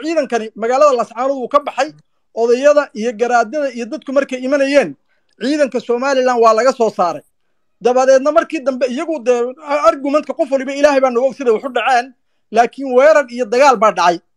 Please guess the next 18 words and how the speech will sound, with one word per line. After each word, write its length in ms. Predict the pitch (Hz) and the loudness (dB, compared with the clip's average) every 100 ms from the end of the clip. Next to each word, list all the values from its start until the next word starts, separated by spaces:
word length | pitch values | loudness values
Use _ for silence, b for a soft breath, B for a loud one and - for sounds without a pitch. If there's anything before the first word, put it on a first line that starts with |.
| _ _ _ _ | _ _ _ _
Anigu 340 | 220 269 285 262 | -4 -2 -4 0
ma 140 | 294 | 0
qabo 240 | 302 277 269 | 2 0 0
mushkiladdu, 600 | 220 - 240 269 226 220 | -4 -2 0 0 -4 -6
waxa 180 | 240 254 | -4 -2
weeye, 200 | 277 262 | 0 0
waxay 220 | 247 240 | -2 -4
u 80 | 294 294 | -6 0
baahan 320 | 240 226 254 | 0 2 -4
tahay 280 | 220 190 165 | -6 -8 -10
si 180 | - 277 | -12 -6
dhab 220 | 208 269 | -2 0
ah 120 | 262 | -2
in 80 | 247 | -4
loo 120 | 220 | -4
address 340 | 226 170 170 - | -4 -6 -16 -18
gareeyo. 320 | 180 170 160 - - | -18 -18 -18 -18 0
Caadifaddana, 680 | 220 226 240 285 254 254 | 2 2 -2 -4 -2 -4